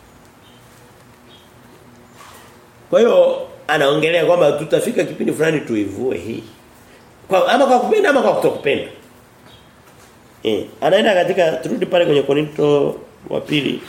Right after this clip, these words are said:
tano, mstari wa pili anasema hivi. Mstari wa kwanza anakuwa anasema, "Kwa maana twajua ya kuwa nyumba ya maskani yetu iliyo ndani ya dunia hii, ikiharibiwa tunalo jengo litokalo kwa Mungu, nyumba isiyofanywa kwa mikono, iliyo milele mbinguni." Anasema hii itakuwa ni ya milele huko mbinguni.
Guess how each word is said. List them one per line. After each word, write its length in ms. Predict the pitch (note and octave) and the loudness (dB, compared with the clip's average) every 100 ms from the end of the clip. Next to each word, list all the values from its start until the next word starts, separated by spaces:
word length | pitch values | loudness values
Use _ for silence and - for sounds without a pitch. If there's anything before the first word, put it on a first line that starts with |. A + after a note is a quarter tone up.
| - | -6
tano, 280 | C3+ C#3+ C#3 | 0 2 2
mstari 240 | A#2+ D#3+ D3+ | 0 0 0
wa 80 | |
pili 180 | B2+ D#3+ | 0 0
anasema 360 | C#3 A#2 F2+ C#3 | 0 -2 0 0
hivi. 360 | B2+ F#3+ C3 - - - - - - - - - - - | 0 0 -2 -6 -20 -20 -20 -20 -20 -20 -20 -20 -20 -6
Mstari 200 | A#3+ A#3 | 0 2
wa 60 | |
kwanza 220 | G3+ A3+ | 2 2
anakuwa 220 | F#3+ D#3+ F#3 | 2 4 2
anasema, 200 | D#3 D3 | 2 2
"Kwa 140 | D3+ | 2
maana 280 | D3+ F#3 F#3 | 2 2 2
twajua 360 | D3+ C#3+ F3 | 2 2 2
ya 80 | D3 | 2
kuwa 200 | C3 E3+ | 0 0
nyumba 220 | D#3+ E3 | 0 0
ya 60 | C#3+ | 0
maskani 440 | C3 A2+ A2+ A2+ | -2 -2 -2 0
yetu 280 | C3 C#3 C#3+ | 0 -2 -2
iliyo 240 | C#3+ C#3 C#3 | -2 0 2
ndani 280 | B2+ B2 | 2 2
ya 60 | A#2 | 0
dunia 300 | G2 G2 F#2+ | -2 -6 -6
hii, 360 | G#2+ E3+ D3+ - - - - | -2 0 0 -4 -14 -16 -4
ikiharibiwa 760 | - D#3 C#3+ A#2+ A#2+ E3 D#3+ | -4 0 0 2 0 2 0
tunalo 360 | D#3 C#3+ C#3+ C3 | 2 2 2 2
jengo 320 | B2+ C3+ B2 | 2 0 0
litokalo 420 | A2+ G#2+ G2+ B2+ | -4 -4 -4 -2
kwa 160 | A#2+ A2 | -2 -2
Mungu, 320 | C#3 D#3 D3+ | -2 -2 -2
nyumba 340 | D3 D#3 C#3+ | -2 0 0
isiyofanywa 520 | B2 B2+ C3+ - D3 C3 | -2 -4 -4 -2 -2 -2
kwa 120 | A2 | -4
mikono, 400 | - D#3 E3+ F3+ - - | -4 -2 0 -2 -8 -6
iliyo 300 | - C3 C#3 | -2 2 4
milele 320 | B2 A#2+ A#2 | 4 2 2
mbinguni." 380 | F#2+ F2 E2+ F#2 | 0 -6 -10 -10
Anasema 240 | A2+ D3+ D#3 | -6 -2 -2
hii 160 | D3+ | -2
itakuwa 320 | C3 A#2+ C3 | -2 0 0
ni 100 | B2+ | 0
ya 100 | A2+ | 0
milele 380 | G#2 G#2 C3+ E3+ | -2 -2 0 0
huko 200 | C3+ A2 | -2 -4
mbinguni. 320 | F2 - - | -10 -14 -18